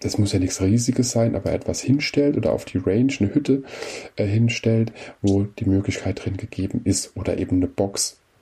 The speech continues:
von der Driving Range verkleidet, damit man eben gegen eine Leinwand spielt. Aber das nur so,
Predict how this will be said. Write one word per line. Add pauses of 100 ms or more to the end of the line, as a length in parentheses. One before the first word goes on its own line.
(140)
von
der
Driving
Range
verkleidet, (240)
damit
man
eben
gegen
eine
Leinwand
spielt. (360)
Aber
das
nur
so,